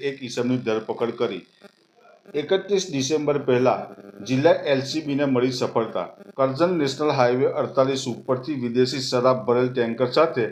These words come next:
એક ઈસમને ઝડપી પાડ્યો. જિલ્લા એલ સી બી ને મળેલ બાતમીના આધારે જિલ્લા એલ સી બી ની ટીમ ભરૂચથી વડોદરા તરફ જતા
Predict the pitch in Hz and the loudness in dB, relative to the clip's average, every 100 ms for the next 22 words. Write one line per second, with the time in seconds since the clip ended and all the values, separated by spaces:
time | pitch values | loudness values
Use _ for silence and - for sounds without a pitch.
0 | - _ _ - 175 175 131 135 135 135 | -8 _ _ -4 -2 -2 -2 0 0 0
1 | 117 110 123 120 123 104 85 - _ _ | 0 -2 -4 2 2 2 -4 -12 _ _
2 | _ _ _ _ _ _ - - 147 170 | _ _ _ _ _ _ -8 -2 4 6
3 | 190 - 147 139 135 147 147 147 147 131 | 6 2 0 0 0 -2 -2 0 2 4
4 | 131 139 131 120 113 127 131 131 - 113 | 4 2 2 2 2 2 2 2 0 0
5 | 113 131 117 92 - - _ _ _ - | 4 4 2 -4 -8 -20 _ _ _ -20
6 | - - 135 143 165 - 143 135 131 143 | -14 -6 -2 6 6 6 0 0 -4 -4
7 | 139 143 135 - 143 147 113 - - - | -2 -2 -4 -4 -2 -2 -2 -8 -20 -20
8 | - - 101 131 160 165 175 175 131 135 | -20 -14 0 2 2 0 0 2 4 2
9 | 135 147 143 131 135 127 127 123 147 135 | 4 2 4 2 2 2 0 2 4 4